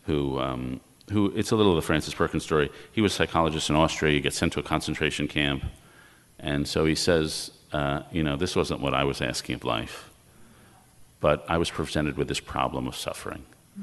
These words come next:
and, and pain and agony, people in the worst circumstance. I'm a psychologist. I might as well study this." So he wrote a book, a great book called Man's Search for Meaning, a very short, beautiful book, um, about how you find your purpose by looking at society and what does the world need,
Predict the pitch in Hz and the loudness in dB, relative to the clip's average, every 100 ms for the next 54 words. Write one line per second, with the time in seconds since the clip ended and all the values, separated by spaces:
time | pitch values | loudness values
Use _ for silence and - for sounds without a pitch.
0 | 180 - _ - 65 71 78 73 78 78 | -16 -18 _ -6 -4 -2 -2 0 0 -2
1 | 71 62 - 73 71 62 60 - 90 69 | -2 -6 -4 -2 -2 -2 -4 -6 -6 -4
2 | 64 64 73 - 73 71 - 67 67 65 | -4 -2 -2 -2 -4 -2 -2 -2 0 0
3 | 80 - 71 - 78 73 78 - - - | 0 0 -2 2 2 2 0 -4 -10 -20
4 | - 69 71 76 78 - - 69 69 57 | -6 0 2 2 -2 -4 -2 -2 -2 -4
5 | - - - - - _ - - - - | -6 -12 -16 -20 -20 _ -20 -20 -20 -20
6 | - - 87 90 92 87 95 - 71 85 | -10 -2 2 6 8 8 4 4 2 4
7 | 80 67 - 60 69 71 71 - - - | 4 0 -2 -2 0 0 0 -2 -4 -2
8 | 71 71 64 67 78 78 - 69 73 69 | 2 2 0 -2 -2 -2 -2 -4 -6 -8
9 | 82 71 - 67 - - - - - - | -4 -4 -6 -10 -10 -14 -20 -20 -20 -10
10 | 78 71 67 67 76 76 80 76 82 71 | -4 -2 0 -2 -2 2 4 2 2 2
11 | 73 71 73 - - - 80 78 76 - | 2 0 -2 -6 -16 -4 2 4 4 2
12 | 98 - 73 - - - - - 73 73 | 0 2 -2 -2 -10 -14 -20 -6 0 2
13 | 73 - - - 87 87 78 71 80 - | 2 -4 -14 -6 -2 0 0 -2 -2 2
14 | 92 80 69 73 78 - 73 73 69 78 | 4 4 2 2 0 0 0 0 2 0
15 | 67 | 0